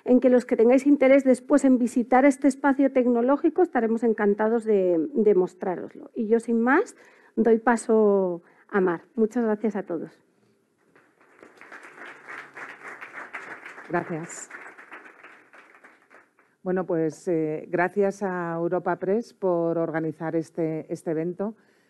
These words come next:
Speaker 2: Yo creo que es tremendamente importante. Bueno, si no me conocéis, represento a la Agencia Española de Protección de Datos, al menos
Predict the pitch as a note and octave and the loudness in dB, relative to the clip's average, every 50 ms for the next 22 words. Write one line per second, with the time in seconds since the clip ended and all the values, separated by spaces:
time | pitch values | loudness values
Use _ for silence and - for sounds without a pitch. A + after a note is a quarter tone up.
0 | _ _ - E3 G3 F#3+ E3+ G3+ G3 G3 G3 F#3+ - G3 F#3+ F#3+ F#3+ - - G3 | _ _ -4 -2 0 0 2 2 0 0 0 0 0 0 0 -2 -4 -6 -6 -4
1 | F#3 F#3 F3+ F#3 F3+ F#3 F#3 F#3+ F#3 G3 E3+ F3 F3 - F#3+ F#3 F#3 G3 F3 F#3 | -4 -2 -4 -4 -4 -4 -4 -2 -2 -2 -2 -4 -6 -4 -4 -4 -2 -4 -4 -4
2 | F3+ F3 E3+ - - F#3+ E3 E3+ E3+ F3 F#3 F3+ F3+ F3+ - _ - F3 F3+ F3 | -6 -8 -8 -8 -8 -6 -4 -4 -4 -4 -6 -6 -6 -8 -8 _ -8 -6 -6 -6
3 | E3+ - F#3+ F#3+ G3+ G3 - E3+ F3+ C#3+ E3 D3 F3+ E3+ E3+ E3 E3+ F3 E3+ E3+ | -4 -2 -2 -2 -2 -2 -4 -8 -6 -6 -6 -6 -6 -6 -6 -4 -2 -2 -2 -2
4 | E3+ E3 D#3+ F3 E3 E3 F3+ E3+ D#3+ - E3 E3 E3+ E3 E3+ E3 - D#3 D3 D#3 | -4 -6 -6 -8 -10 -8 -8 -10 -10 -10 -10 -8 -6 -4 -6 -4 -4 -6 -8 -8
5 | D#3 E3+ D#3+ D#3 D#3+ E3 E3+ E3 - F3 F3 F3 E3 D3+ D#3 D#3 D#3+ E3 D#3+ D#3+ | -10 -10 -8 -6 -6 -6 -6 -6 -6 -8 -8 -8 -10 -10 -8 -8 -8 -8 -10 -12
6 | _ | _